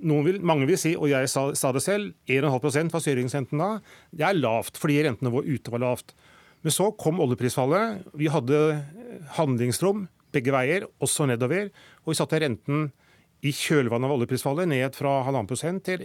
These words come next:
en, til en halv prosent, som er dagens nivå. Og vi har siden den gangen hele tiden understreket, og vi mener det, at vi har handlingsrom begge veier fortsatt. Vi har ikke beveget oss så langt ned som andre sentralbanker, som har havnet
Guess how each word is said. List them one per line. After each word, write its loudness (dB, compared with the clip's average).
en, -2
til 2
en 0
halv -2
prosent, -4
som -4
er 2
dagens -2
nivå. -2
Og -4
vi 2
har 2
siden 2
den 0
gangen 0
hele -2
tiden -2
understreket, 0
og 2
vi 4
mener 2
det, 0
at -2
vi -4
har -4
handlingsrom 0
begge 0
veier 0
fortsatt. -2
Vi 0
har 2
ikke -4
beveget 0
oss -2
så 0
langt 0
ned 0
som 0
andre 0
sentralbanker, -2
som -4
har 0
havnet -2